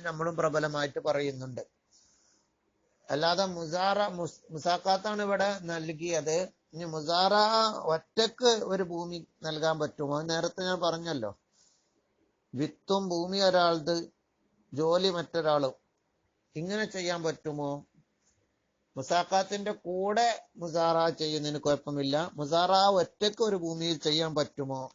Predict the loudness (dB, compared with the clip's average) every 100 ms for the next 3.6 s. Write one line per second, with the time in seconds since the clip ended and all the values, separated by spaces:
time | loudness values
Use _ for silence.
0 | _ _ _ _ _ _ -10 -2 -2 -2
1 | 2 2 2 -2 0 0 0 0 -2 -6
2 | -8 -6 -4 -4 -4 -4 -6 _ -4 4
3 | 4 4 0 -2 0 0